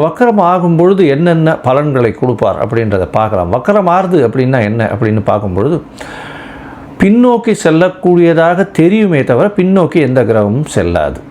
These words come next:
ராகு கேதுவை தவிர எந்த கிரகங்களும் பின்னோக்கி செல்லாது. அதாவது சூரியனுக்கும் குருவுக்கும் உண்டான இடைவெளி அதிகமாக இருக்கக்கூடிய காலகட்டம்.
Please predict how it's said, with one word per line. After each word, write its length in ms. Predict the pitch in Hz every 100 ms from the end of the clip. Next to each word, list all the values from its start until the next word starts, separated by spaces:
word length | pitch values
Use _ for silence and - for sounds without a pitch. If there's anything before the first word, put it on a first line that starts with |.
| -
ராகு 300 | 101 113 139 127
கேதுவை 340 | 127 107 110 104
தவிர 300 | 104 107 160
எந்த 280 | 135 143
கிரகங்களும் 520 | 120 113 107 101 120 -
பின்னோக்கி 320 | 135 123 101
செல்லாது. 560 | 127 - 95 90 78 71 - - -
அதாவது 520 | 104 110 170 156 113 - - - - -
சூரியனுக்கும் 760 | 156 185 175 160 160 - 196 - - - - -
குருவுக்கும் 580 | 127 160 170 156 156 185 139
உண்டான 320 | 139 139 135
இடைவெளி 480 | 117 156 202 175 139
அதிகமாக 560 | 120 156 151 139 123
இருக்கக்கூடிய 580 | 110 123 139 - 120 110 101
காலகட்டம். 500 | 107 107 101 98 -